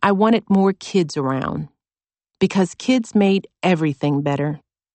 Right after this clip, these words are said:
I hope to make the Easter egg roll accessible to more people, adding more slots for city school children and military families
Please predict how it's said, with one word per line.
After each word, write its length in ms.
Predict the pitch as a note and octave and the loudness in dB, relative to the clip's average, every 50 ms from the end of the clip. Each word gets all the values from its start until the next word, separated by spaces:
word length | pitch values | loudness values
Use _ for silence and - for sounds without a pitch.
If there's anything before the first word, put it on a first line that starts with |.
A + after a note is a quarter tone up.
| _ _ _ _ _ _ _ _ _ _ _ _ _ - | _ _ _ _ _ _ _ _ _ _ _ _ _ 0
I 140 | - G3 G3+ | 2 2 2
hope 380 | G3+ - A#3 C4 C4+ B3+ - - | 2 2 2 2 2 0 -2 -2
to 100 | - A3 | 0 2
make 320 | G3+ G3 F#3+ F#3 F#3 - | 4 4 2 2 -2 -4
the 220 | - F#3+ - - A#3 | -8 -6 -2 0 0
Easter 340 | A#3+ - - - F#3 E3 | 0 0 0 0 2 2
egg 220 | D3+ D3 D3+ D3+ D3+ | 2 2 0 -2 -2
roll 520 | D3+ D#3 D#3 D3+ D#3 D#3 D3+ D#3 D#3+ D3 _ _ _ _ - | 0 0 2 2 2 0 0 -2 -4 -10 _ _ _ _ -4
accessible 720 | F3+ E3+ - - - G#3+ F#3+ - - F3+ D#3 D#3 D3+ D#3 | -4 -4 -4 -4 -2 -2 -2 0 -2 -6 -4 -2 -4 -4
to 120 | - - E3+ | -4 -2 -2
more 220 | E3 D#3 D3+ D#3 | 0 0 0 -2
people, 680 | D#3 - - A#3 G#3+ G3 - D2+ - - - D3+ C#3+ _ _ _ _ _ _ _ - | -4 -4 -2 -2 -2 -2 -2 -4 -4 -4 -6 -8 -12 _ _ _ _ _ _ _ 0
adding 300 | - F3 F3 F3 F3+ F3+ | 2 2 4 4 2 2
more 140 | F3+ E3+ E3+ | 2 0 0
slots 800 | E3 - - - G#3+ G#3 F#3+ D#3 - _ - - - - - - - _ _ _ _ _ | -2 -6 -8 -2 2 2 4 2 2 _ -6 -20 -18 -16 -16 -18 -20 _ _ _ _ _
for 140 | _ - F3 | _ -6 -6
city 240 | - - F3 E3 F3 | -4 -2 -2 -2 -2
school 400 | - - - - G#3 G3+ G3 F#3 | -4 -6 -4 -2 2 2 2 2
children 540 | - - - D3 C#3+ D3 D3+ D3 D3+ D3+ - | 0 -2 -2 -2 -2 -2 -2 -2 -2 -2 -2
and 200 | - F3 F3+ F3+ | 0 2 4 4
military 520 | F#3+ G3+ G3+ F#3 - - D3 C3+ D3 C#3+ | 4 4 4 2 0 0 0 0 0 -2
families 720 | - - C3 C3 B2 C#3 D3 E3 E3 D#3 D3 - - - | -2 -2 0 0 0 0 -2 -2 -2 -4 -4 -6 -10 -18